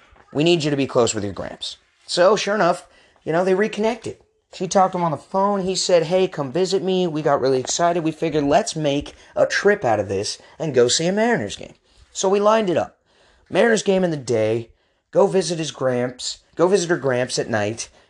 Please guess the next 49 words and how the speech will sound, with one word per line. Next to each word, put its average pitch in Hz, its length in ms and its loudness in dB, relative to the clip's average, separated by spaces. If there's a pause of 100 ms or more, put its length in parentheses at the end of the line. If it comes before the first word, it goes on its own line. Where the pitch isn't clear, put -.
and, 113 380 -2
you 120 80 -2
know, 113 140 0
stay 156 260 0
the 143 100 0
night, 131 300 -2
wake 127 180 -2
up 127 60 -4
the 123 80 -6
next 117 220 -4
day, 113 220 2
we'll 107 120 0
head 107 200 -2
out. - 180 -10 (680)
So - 160 -4
we 135 60 0
go 175 80 4
to 190 60 6
the 170 80 2
Mariners 131 340 0
game. 127 460 -4 (480)
Good 147 260 -2
game, 110 380 0
you 107 60 -2
know, 110 220 2
great 131 320 0
time. 107 500 -4
Love 117 320 2
Safeco 107 500 -4
Field. 104 280 -4
If 110 40 -12
you've 104 80 -8
ever 123 140 0
been 123 120 -2
to 113 40 -2
Safeco, 110 640 0
it's 92 100 -8
one 120 80 -4
of 113 40 0
the 101 140 -4
best 117 420 -2 (320)
stadiums 117 560 -2
in 104 100 -4
all 110 360 2
of 104 100 -4
sports. 107 540 -4 (320)
It 127 120 2
is 117 100 0
amazing, 110 640 -4